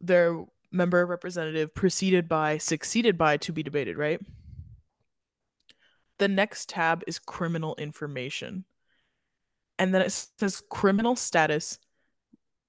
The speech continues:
U S dash indicted,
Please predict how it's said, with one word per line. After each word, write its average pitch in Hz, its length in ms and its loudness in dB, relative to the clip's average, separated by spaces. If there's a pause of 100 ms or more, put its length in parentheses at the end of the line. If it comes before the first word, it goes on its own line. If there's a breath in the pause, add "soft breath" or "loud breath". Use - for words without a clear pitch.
(100)
U 202 320 4
S 165 360 2 (240)
dash 160 380 2
indicted, 156 1200 -2